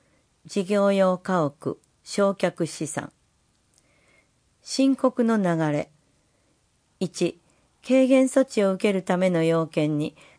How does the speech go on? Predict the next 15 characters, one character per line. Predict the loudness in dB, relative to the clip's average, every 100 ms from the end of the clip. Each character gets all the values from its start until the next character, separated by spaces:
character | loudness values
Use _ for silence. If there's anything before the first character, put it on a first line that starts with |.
| -6
合 | -4 -4 -4
致 | -6
し | -4
て | 0 0
い |
る | 0 -2
か | -4 -4
を | -4 -10 -20 _ -2
認 | 0 0
定 | 0 0 0
経 | 0 0 0 0 -2
営 |
革 | -2 -6 -6
新 | -8 -4 -2 -2
等 | 0 0